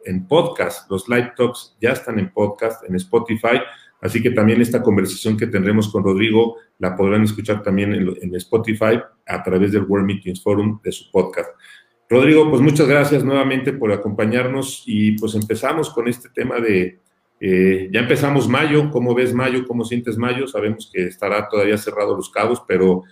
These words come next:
eh, lo que hemos platicado, y si me lo permites dar un poquito el avance, ustedes han planeado una estrategia formidable,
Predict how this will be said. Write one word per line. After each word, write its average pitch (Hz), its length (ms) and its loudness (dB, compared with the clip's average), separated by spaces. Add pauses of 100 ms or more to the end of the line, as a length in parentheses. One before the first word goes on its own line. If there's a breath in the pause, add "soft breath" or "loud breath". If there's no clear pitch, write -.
(320 loud breath)
eh, 92 500 4
lo 98 120 2
que 117 100 -2
hemos 120 140 0
platicado, - 520 -2
y 110 60 -4
si 101 140 -8
me 92 80 0
lo 87 140 -4
permites 107 420 -4
dar 101 160 -2
un 101 120 -10
poquito 98 340 -10
el 98 80 -2
avance, 101 420 -2 (220 soft breath)
ustedes 113 420 0
han 113 140 -4
planeado 104 320 2
una 107 100 2
estrategia 101 520 -6
formidable, 95 760 0